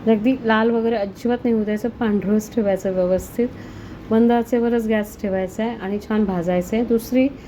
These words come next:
बॅच आपण ॲड करणार आहोत आता. एक आपण पावडर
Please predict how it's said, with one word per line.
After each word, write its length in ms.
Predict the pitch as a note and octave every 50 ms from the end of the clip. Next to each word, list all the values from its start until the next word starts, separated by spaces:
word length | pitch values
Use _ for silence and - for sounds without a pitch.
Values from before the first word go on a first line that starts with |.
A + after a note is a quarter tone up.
| - - - - - -
बॅच 200 | G3+ G#3+ G#3+ -
आपण 260 | A3 G#3 G#3+ G#3+ G#3
ॲड 180 | G3 F#3 F#3+ F#3+ F#3 -
करणार 260 | F#3+ F#3 F#3 F3+ F3+
आहोत 280 | F3+ F3+ F3+ F3+ F3+
आता. 240 | F3+ F3 - A3 C4+ D#4 - - - - - - - -
एक 240 | G#3 G#3 - -
आपण 260 | - G3 - - G#3+ G#3+
पावडर 300 | G#3 G#3 G3 F#3 G3+